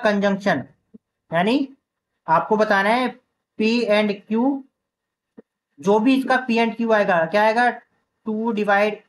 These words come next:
uh, A equal to में one, bracket close कर दो, और and, और यहाँ पे कितना हमारे पास दे रखा है? Argument of Z equal to में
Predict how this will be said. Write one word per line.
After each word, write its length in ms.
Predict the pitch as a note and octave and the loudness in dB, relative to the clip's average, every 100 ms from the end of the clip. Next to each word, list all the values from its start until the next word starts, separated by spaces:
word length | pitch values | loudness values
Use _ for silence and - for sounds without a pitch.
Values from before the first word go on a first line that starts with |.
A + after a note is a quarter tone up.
| - | -2
uh, 140 | F3+ F3+ F#3+ | 0 0 -2
A 140 | G#3 A3 G3 | -2 -2 -4
equal 380 | G3 - F#3+ F#3 | -8 -4 -4 -2
to 100 | F#3+ | -4
में 140 | F#3+ F#3+ | -2 0
one, 260 | G#3+ A#3 A3 - _ | 0 0 -6 -14 _
bracket 420 | F3 F3 G3+ - | -2 -2 -4 -4
close 320 | G#3 G#3+ G#3+ | 0 0 0
कर 280 | A3 G#3+ G#3+ | 0 2 0
दो, 160 | G3+ A#3 A#3 _ _ _ - | 0 -2 -4 _ _ _ -8
और 160 | E3+ - | -6 -2
and, 300 | F#3+ A3 A3+ - | 0 0 -2 -4
और 120 | F3 | 0
यहाँ 140 | F#3 F3+ | 2 0
पे 100 | G3+ | -2
कितना 200 | G3 G#3 | -2 0
हमारे 180 | G#3 G#3 | 0 0
पास 160 | G#3 | -2
दे 100 | G3+ | 0
रखा 200 | G3+ G#3+ | -2 0
है? 240 | G#3 C#3 - _ _ _ _ _ _ _ _ D#3+ | 0 -2 -8 _ _ _ _ _ _ _ _ 0
Argument 640 | F3 F#3+ G#3 G#3+ A3 G#3+ | 2 2 0 2 2 2
of 260 | G#3+ A#3 - _ _ _ _ _ _ _ _ _ _ _ _ _ _ _ _ E3+ | 2 0 -6 _ _ _ _ _ _ _ _ _ _ _ _ _ _ _ _ 0
Z 320 | F#3+ G#3 G3+ | 2 2 -2
equal 380 | F#3+ F#3+ G3+ G3 | -6 0 0 0
to 80 | G#3 | 0
में 140 | A3 | 0